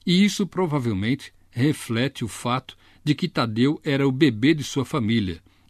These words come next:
Era comum ter famílias grandes. Tadeu era o bebê, ele era Tadeu. Você via uma mãe, ela aparece e diz, "Eu quero que você conheça meu bebê." E ela olha para cima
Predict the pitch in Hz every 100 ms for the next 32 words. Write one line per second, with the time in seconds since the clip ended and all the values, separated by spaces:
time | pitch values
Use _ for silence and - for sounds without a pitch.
0 | - 165 196 202 139 139 190 - 131 131
1 | 139 107 117 135 113 104 107 92 - -
2 | - - - - - - 147 120 165 196
3 | - 147 151 143 107 110 95 - - -
4 | 113 127 120 131 - 120 104 104 92 _
5 | _ _ _ _ 135 165 - 208 113 123
6 | 117 110 151 127 117 165 - - - 127
7 | 131 131 127 107 120 131 165 160 123 104
8 | 90 - - - 165 - 151 151 - 135
9 | - 127 147 113 120 - 123 117 143 139
10 | 110 104 98 - _ _ - - _ _
11 | - 147 156 170 135 131 151 123 117 -
12 | - 151 156 101